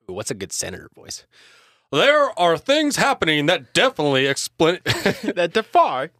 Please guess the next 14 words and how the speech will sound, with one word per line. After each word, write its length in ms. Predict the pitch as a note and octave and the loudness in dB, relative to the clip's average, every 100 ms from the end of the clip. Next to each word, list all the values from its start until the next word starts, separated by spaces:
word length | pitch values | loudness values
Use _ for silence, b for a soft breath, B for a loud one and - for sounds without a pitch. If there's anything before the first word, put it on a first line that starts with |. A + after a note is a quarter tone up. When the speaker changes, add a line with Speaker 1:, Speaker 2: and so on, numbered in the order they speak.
| _ _ _ - | _ _ _ 0
Speaker 1:
"There 180 | C#4+ E4 | 2 2
are 200 | G3 F3 | 0 0
things 380 | - C#4+ B3 - | 2 0 0 0
happening 440 | E3+ - B2 A2+ | 0 0 -2 0
that 140 | C#3 | 0
defy 500 | C3+ - G#3 G#3 B2 | -2 0 2 2 0
explanation 680 | B2+ E3+ - C3 D3 E3+ G#2 | -2 -4 -2 0 0 0 -2
around 280 | G#2+ A#2 A2 | 0 0 0
his 160 | C3 | -2
house," 440 | - B2 G2 - - _ _ _ | 0 0 -2 -8 -14 _ _ _
Duke 220 | - F#2+ F#2+ | -12 -10 -12
rep-, 200 | - - | -18 -12
told 260 | - - | -12 -12
reporters. 440 | - F2+ E2+ - | -14 -12 -10 -12